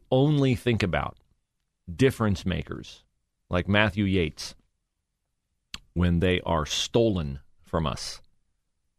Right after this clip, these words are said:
by cowards like those who murdered him. Pastor Daryl May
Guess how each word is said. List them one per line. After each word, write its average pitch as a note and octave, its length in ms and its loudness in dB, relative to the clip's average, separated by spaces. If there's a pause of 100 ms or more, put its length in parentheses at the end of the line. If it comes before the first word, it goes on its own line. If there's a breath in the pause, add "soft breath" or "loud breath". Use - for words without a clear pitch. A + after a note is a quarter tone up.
(180)
by D2+ 80 -2
cowards - 640 -6 (880)
like D#2+ 180 -4
those F2+ 240 0
who E2+ 140 -6
murdered D#2+ 320 -2
him. - 160 -14 (1700)
Pastor B2 320 4
Daryl C3+ 360 6
May A#2 360 0